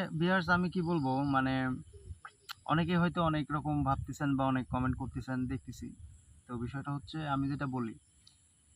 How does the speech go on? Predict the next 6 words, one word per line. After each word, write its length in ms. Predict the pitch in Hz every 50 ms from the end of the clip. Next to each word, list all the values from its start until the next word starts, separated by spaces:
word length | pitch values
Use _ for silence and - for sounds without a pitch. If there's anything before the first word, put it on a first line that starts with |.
| _ - -
আসলে 260 | 147 - 185 196 196
ভিউয়ার্স, 280 | 185 208 208 208 185
শক্তি, 880 | - - - - - - 185 202 208 - - _ - - 143 117 101 95 82 - - - -
শক্তি 400 | - 156 151 - - - - 190
আসলে 280 | 196 180 - 202 196 190
কি? 240 | - _ - 120